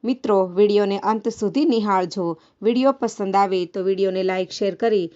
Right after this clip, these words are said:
ચેનલ પર નવા છો તો ચેનલને સબસ્ક્રાઇબ કરી બાજુમાં આપેલ બેલ આઇકન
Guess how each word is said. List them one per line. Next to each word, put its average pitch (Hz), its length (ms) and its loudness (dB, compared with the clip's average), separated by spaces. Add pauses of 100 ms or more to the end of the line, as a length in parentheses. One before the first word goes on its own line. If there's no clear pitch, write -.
(300)
ચેનલ 269 280 4
પર 262 200 -2
નવા 185 280 -2
છો 208 260 -4
તો 196 160 -2
ચેનલને 254 420 2
સબસ્ક્રાઇબ 208 500 -4
કરી 214 300 0
બાજુમાં 214 500 0
આપેલ 190 260 -2
બેલ 196 260 2
આઇકન 240 280 -2